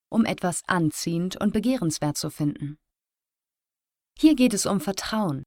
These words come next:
Authentizität, Style und Werte. Wenn es dir gelingt, eine attraktive Marke mit einer spannenden Geschichte zu entwickeln, die vermittelt, wer du bist und wofür du stehst,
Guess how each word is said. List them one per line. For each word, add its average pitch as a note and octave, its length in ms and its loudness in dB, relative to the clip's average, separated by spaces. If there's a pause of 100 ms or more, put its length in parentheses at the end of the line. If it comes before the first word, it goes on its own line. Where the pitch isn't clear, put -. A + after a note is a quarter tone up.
(160)
Authentizität, D#3+ 1000 -4 (180)
Style E3+ 640 -2
und F#3+ 220 -2
Werte. G#3 380 -4 (1500)
Wenn B3+ 260 4
es A#3+ 180 -4
dir A#3+ 140 4
gelingt, G#3 560 2
eine D#3+ 340 2 (140)
attraktive G#3+ 720 2
Marke G3 380 -2
mit F3+ 180 2
einer E3 260 2
spannenden G#3+ 640 4
Geschichte A#3 440 0
zu - 160 0
entwickeln, D#3+ 560 -2 (360)
die A3 80 2
vermittelt, A#3+ 680 4
wer C4+ 200 4
du A3 140 2
bist - 520 -4
und E3 360 -2
wofür C4 380 0
du G#3+ 140 2
stehst, - 540 -4